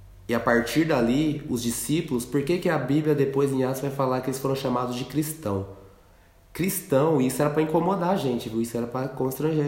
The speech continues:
a gente. Eles eram confundidos com pequenos cristos. É o que acontece com filhos que são parecidos com os pais.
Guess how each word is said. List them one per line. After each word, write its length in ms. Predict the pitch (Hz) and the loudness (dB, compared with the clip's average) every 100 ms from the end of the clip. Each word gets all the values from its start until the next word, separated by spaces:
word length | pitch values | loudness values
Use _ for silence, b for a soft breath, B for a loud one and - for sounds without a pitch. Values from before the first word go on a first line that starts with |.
| 143 | 0
a 40 | |
gente. 460 | 131 107 104 - - B B B - | -2 -2 -6 -10 -18 B B B -4
Eles 180 | 120 123 | -2 0
eram 180 | 131 | 0
confundidos 540 | 139 151 151 156 151 147 | 2 0 0 0 0 0
com 140 | 151 | -2
pequenos 540 | 151 156 - 151 185 - | 0 -2 2 2 2 -6
cristos. 420 | 120 113 - 110 | -4 -4 -4 -4
É 60 | |
o 40 | 123 | -2
que 60 | |
acontece 480 | 135 139 131 139 139 | 0 0 0 0 0
com 140 | 151 151 | 0 0
filhos 320 | - 151 147 | 0 -2 0
que 60 | - | 0
são 140 | 147 | 0
parecidos 380 | 147 143 143 139 | 0 -2 -4 -2
com 120 | 156 | -2
os 100 | 160 | -2
pais. 480 | - 107 107 101 | -4 -4 -4 -6